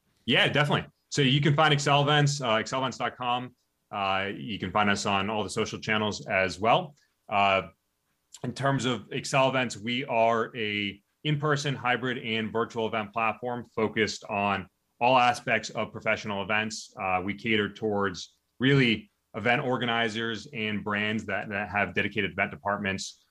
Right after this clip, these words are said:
uh, focused on creating the best possible experience for their attendees and their exhibitors and, and, and, uh, organizers who need the flexibility to really design that experience exactly the way that their brand sees fit.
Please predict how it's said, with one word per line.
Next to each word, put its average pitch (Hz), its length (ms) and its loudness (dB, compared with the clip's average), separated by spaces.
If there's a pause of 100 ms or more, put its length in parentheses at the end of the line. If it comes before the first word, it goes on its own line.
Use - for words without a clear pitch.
(120)
uh, 90 340 4
focused 107 400 -2
on 95 80 -4
creating 98 300 -2
the 90 60 -6
best 98 300 -2
possible 98 360 -4
experience 95 540 -4
for - 100 -18
their 87 120 -2
attendees 92 560 -4
and 87 160 0
their 85 100 -2
exhibitors 92 500 0
and, 87 280 -4
and, 87 220 -4
and, 85 360 -4 (680)
uh, 87 220 2
organizers 120 580 2
who 110 80 -4
need 104 200 0
the 95 60 -6
flexibility 95 680 -4
to 90 120 -12
really 92 460 -6 (220)
design 104 540 2
that 92 160 2
experience 90 500 -4
exactly 90 520 -2
the 85 120 -6
way 85 160 -2
that 78 280 -6
their 85 180 0
brand 82 420 0
sees - 360 -10
fit. 76 260 -6